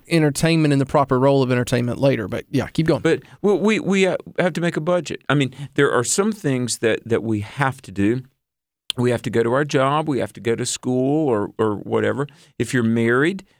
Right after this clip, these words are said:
Speaker 2: um, your calling is to serve and love your spouse. Obviously, the, the number one thing is,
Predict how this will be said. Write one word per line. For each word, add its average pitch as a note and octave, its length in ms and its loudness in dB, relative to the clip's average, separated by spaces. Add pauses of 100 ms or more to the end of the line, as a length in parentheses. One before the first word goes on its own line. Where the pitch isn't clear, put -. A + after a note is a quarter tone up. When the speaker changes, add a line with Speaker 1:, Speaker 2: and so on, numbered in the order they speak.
(140)
Speaker 2:
um, A#2+ 400 0
your A#2+ 160 -2
calling B2+ 640 -2
is A2 240 -4
to A2 340 -2 (220)
serve C3+ 500 2
and A2 160 -2
love A#2 240 0
your G2+ 120 -6
spouse. G#2+ 760 -4 (580)
Obviously, C#3+ 560 0
the, G2+ 220 -2
the G#2 140 0
number B2 280 0
one C3 220 -2
thing G2+ 560 -4
is, G2+ 440 -2